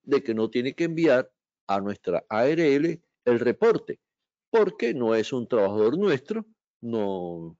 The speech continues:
no, no nos compete dar orientación, a, porque ya el reporte lo ha hecho su empresa contratista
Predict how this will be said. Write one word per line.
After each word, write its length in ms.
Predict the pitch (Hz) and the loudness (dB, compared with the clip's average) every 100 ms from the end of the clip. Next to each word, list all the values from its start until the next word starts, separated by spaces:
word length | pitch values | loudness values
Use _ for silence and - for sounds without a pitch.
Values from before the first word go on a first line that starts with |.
| - | -12
no, 280 | 104 98 101 | -6 -4 -2
no 200 | 117 131 | 0 0
nos 140 | 135 | -2
compete 500 | 131 104 120 113 131 | -4 -2 -2 0 2
dar 320 | 117 117 - | 2 2 0
orientación, 840 | - 104 107 107 156 - 170 147 - _ _ - | -2 0 0 -2 -4 0 0 0 -4 _ _ -8
a, 360 | - 190 - - _ _ _ _ | -4 -4 -8 -18 _ _ _ _
porque 440 | 190 165 - 131 110 | 0 2 0 -4 0
ya 140 | 107 | 2
el 80 | 110 | 2
reporte 500 | 120 - 135 123 156 | 0 0 0 0 -2
lo 160 | 127 113 | 2 2
ha 80 | 123 | 2
hecho 320 | 120 - - _ _ _ _ _ - | 0 -4 -20 _ _ _ _ _ -20
su 260 | - 101 | -8 -6
empresa 580 | 76 - - 120 117 156 | -6 -10 -4 -2 -2 -4
contratista 840 | 165 160 185 175 185 160 - 180 | -4 -4 -2 0 -2 -2 -6 -14